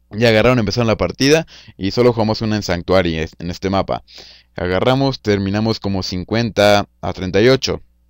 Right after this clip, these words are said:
Digo, no fue una rastriza, pero tampoco fue algo que digas, "No, pues estuvo reñidísima". Fue una partida normal, pero bastante estresante para Héctor y para mí.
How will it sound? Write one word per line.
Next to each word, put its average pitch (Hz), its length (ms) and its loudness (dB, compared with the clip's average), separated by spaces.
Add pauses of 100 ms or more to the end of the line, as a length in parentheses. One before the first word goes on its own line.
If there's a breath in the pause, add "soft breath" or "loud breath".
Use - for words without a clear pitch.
(120)
Digo, 92 260 -2
no 101 160 -2
fue 110 120 -6
una 101 140 -2
rastriza, 113 500 -4
pero 87 200 0
tampoco 82 400 -6
fue 90 480 0 (440 soft breath)
algo 95 280 -2
que 87 140 -2
digas, 92 280 0
"No, 147 220 -2
pues - 260 -6 (180)
estuvo 104 440 0
reñidísima". 90 760 -6 (500 loud breath)
Fue 123 140 -4
una 156 160 2
partida 110 380 4
normal, 104 560 2 (480)
pero 87 480 -2 (100)
bastante 101 1000 0
estresante 101 720 -4 (340 loud breath)
para 92 240 2
Héctor 98 220 -4
y 90 40 -4
para 90 220 0
mí. 127 200 -2